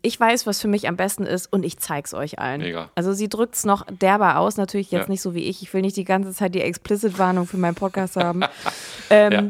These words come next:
Speaker 1: aber das, das finde ich als Turn irgendwie
Speaker 2: Mega.
Speaker 1: spannend
Speaker 2: Ja.
Speaker 1: und hat für mich sehr viel auch mit Female Empowerment zu tun.
Speaker 2: Total.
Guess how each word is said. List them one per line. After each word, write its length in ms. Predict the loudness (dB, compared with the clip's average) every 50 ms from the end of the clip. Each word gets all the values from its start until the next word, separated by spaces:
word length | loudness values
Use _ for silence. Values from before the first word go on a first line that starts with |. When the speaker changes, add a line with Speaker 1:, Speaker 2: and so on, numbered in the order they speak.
| -4 _ _ -20 _ _
Speaker 1:
aber 400 | 0 0 2 4 4 6 4 4
das, 380 | 4 2 2 2 2 -2 -4 -6 _ _ _ _ _ _ _ _ _ _ _ _ _ _ _ _
das 220 | -4 -2 -2 -2
finde 220 | 0 0 2 2 0
ich 100 | 0 2
als 340 | 0 0 0 0 -6 -10 _
Turn 500 | -2 2 4 6 6 6 4 2 0 -2 -2 _
irgendwie 500 | -2 -2 -2 -2 -4 -4 -4 -2 -2 -2
Speaker 2:
Mega. 180 | -2 -2 -2 -2
Speaker 1:
spannend 480 | -2 2 4 2 4 2 0 -2 -2
Speaker 2:
Ja. 100 | -4 -6 0
Speaker 1:
und 220 | 0 0 0 0
hat 120 | -2 -4 -4
für 120 | -2 -2
mich 160 | -2 0 0
sehr 180 | 2 2 2 2
viel 160 | 0 -4 -4 -4
auch 80 | -2
mit 140 | -2 -4 -4
Female 280 | -2 -4 -2 -2 -2 -2
Empowerment 440 | -4 -4 -2 -2 -2 -2 -2 -4 -4
zu 100 | -4 -4
tun. 60 | -4
Speaker 2:
Total. 220 | -2 -4 -4 -6